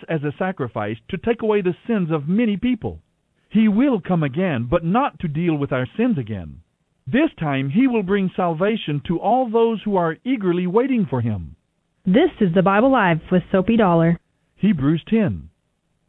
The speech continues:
Speaker 1: The old system in the law of Moses was only a shadow of the things to come, not the reality of the good things Christ has done for us.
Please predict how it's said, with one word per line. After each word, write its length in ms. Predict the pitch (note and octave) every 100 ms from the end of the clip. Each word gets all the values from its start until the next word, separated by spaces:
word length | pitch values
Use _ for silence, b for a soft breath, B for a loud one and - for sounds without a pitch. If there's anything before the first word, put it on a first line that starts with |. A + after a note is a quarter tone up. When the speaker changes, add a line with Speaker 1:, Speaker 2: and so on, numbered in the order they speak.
| -
Speaker 1:
The 160 | C#3 D#3
old 400 | G3 B3+ B3 G#3+ -
system 320 | A#3+ - A2+
in 100 | B2
the 100 | B2+
law 260 | C#3 D#3+ D#3
of 120 | B2+
Moses 420 | D3 D#3+ A2+ G2+ - C#3+
was 220 | D3+ B2+
only 340 | G3+ A#3+ A#3 G#3
a 80 | F3 -
shadow 360 | A3+ A#3 D3 A2+
of 180 | C3 A#2+
the 100 | C3
things 280 | E3 D#3+ -
to 100 | C3+
come, 440 | D3+ B2 D#2+ D2 _ -
not 280 | D#3+ A3+ -
the 80 | F#3+
reality 640 | F3 F3 F#3 G#3 C3+ C#3
of 120 | C#3
the 100 | A#2+
good 320 | C3 D3+ A3 F3+
things 260 | B2+ A2+ B2+ -
Christ 480 | - A3+ C#3 C3 D#3+
has 160 | E3 D3
done 200 | G3+ F#3+
for 160 | B2 F#2
us. 160 | D2